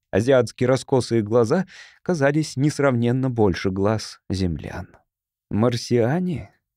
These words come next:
остались живыми в омертвевшем мире, павшем миллионы лет назад — жертвой опустошительной силы времени.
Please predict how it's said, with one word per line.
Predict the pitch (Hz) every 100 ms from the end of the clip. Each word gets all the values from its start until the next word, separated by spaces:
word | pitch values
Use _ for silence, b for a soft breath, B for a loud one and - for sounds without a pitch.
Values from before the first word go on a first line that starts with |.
| _
остались | 104 123 - - 131 151 120 - - -
живыми | 85 123 104 110 156 156
в | 131
омертвевшем | 131 143 - - 143 - 165
мире, | 120 110 135 165
павшем | 139 120 143 147 160
миллионы | 131 135 143 156
лет | 147 131 139
назад — | 147 127 104 147 165 b b b b
жертвой | 92 123 151 - 151
опустошительной | 139 143 - 135 139 151 160 160
силы | - 147 160
времени. | 107 127 202 190 127 -